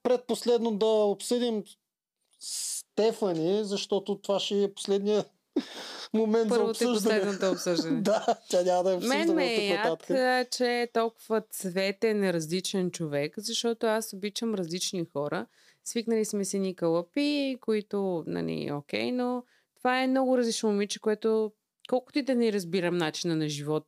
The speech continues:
Speaker 2: и
Speaker 1: Мгм.
Speaker 2: приоритети и всичко, аз не съдя никой. Тоест, тя така си живее и на нея това й харесва. М, раздаваше се в игрите. Защо стигна до този извод? И аз не разбрах. Защо се отказа?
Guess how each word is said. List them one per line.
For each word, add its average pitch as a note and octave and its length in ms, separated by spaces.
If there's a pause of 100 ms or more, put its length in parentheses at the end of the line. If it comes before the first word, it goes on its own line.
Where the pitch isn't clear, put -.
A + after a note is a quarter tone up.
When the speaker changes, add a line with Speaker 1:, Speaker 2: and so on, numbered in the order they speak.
(100)
Speaker 2:
и D3+ 140
Speaker 1:
Мгм. D3+ 420
Speaker 2:
приоритети D#3 380
и C#3+ 180
всичко, - 480 (400)
аз C4+ 300
не C4+ 220
съдя B3 340
никой. A3+ 380
Тоест, G3+ 400
тя G#3 280
така G3 320
си G#3+ 200
живее F3+ 380
и A3+ 40
на A3 80
нея G#3 160
това G3+ 160
й F#3 80
харесва. - 500 (380)
М, G#3+ 280
раздаваше F#3+ 560
се - 140
в - 100
игрите. E3 600
Защо F#3+ 500
стигна A#3+ 360
до G#3 100
този F3 300
извод? E3+ 320 (160)
И G3+ 120
аз G3+ 220
не F#3 120
разбрах. D3+ 420
Защо E3+ 380
се A3 140
отказа? F3 580